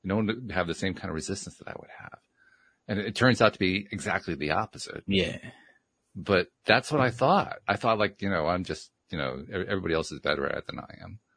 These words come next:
Speaker 1: I'm, I'm, I'm one of the few who really can't do it. There might be a few others like me, but most people could do it just easily. And when
Speaker 2: You
Speaker 1: I
Speaker 2: know
Speaker 1: found out
Speaker 2: what?
Speaker 1: that wasn't true, it actually helped <laughs> because, oh, okay, I'm not the only one. <laughs>
Speaker 2: For me, it was the whole looks thing because I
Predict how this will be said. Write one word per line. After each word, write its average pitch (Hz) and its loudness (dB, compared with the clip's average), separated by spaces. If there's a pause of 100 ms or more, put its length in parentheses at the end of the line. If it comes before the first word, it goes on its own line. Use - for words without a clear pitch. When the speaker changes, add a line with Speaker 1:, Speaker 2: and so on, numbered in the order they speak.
(120)
Speaker 1:
I'm, 80 -2
I'm, 85 0
I'm 98 2
one 92 0
of 76 0
the 76 -2
few 78 -4
who 82 -6
really 73 -4
can't 67 -6
do - -2
it. 90 -2
There 131 2
might 120 8
be 87 2
a - -4
few 95 0
others 71 0
like 67 -6
me, 71 -4
but 73 -4
most 85 -2
people - -6
could 71 -12
do 67 -6
it 65 -8
just - -14
easily. 92 -8 (1000)
And 98 -2
when 107 6
Speaker 2:
You 156 12
Speaker 1:
I 160 10
Speaker 2:
know 160 12
Speaker 1:
found 156 12
out 170 10
Speaker 2:
what? 147 10
Speaker 1:
that 120 6
wasn't 95 4
true, 156 4
it 95 6
actually 113 4
helped - 0 (220)
<laughs> - 0
because, 185 4
oh, 185 12
okay, 143 10
I'm 196 10
not 185 8
the 175 4
only 202 6
one. 233 4 (340)
<laughs> - -8
Speaker 2:
For - 6
me, 165 12
it 165 12
was 131 8
the 120 6
whole 139 8
looks 123 6
thing 104 -4
because 139 8
I 135 8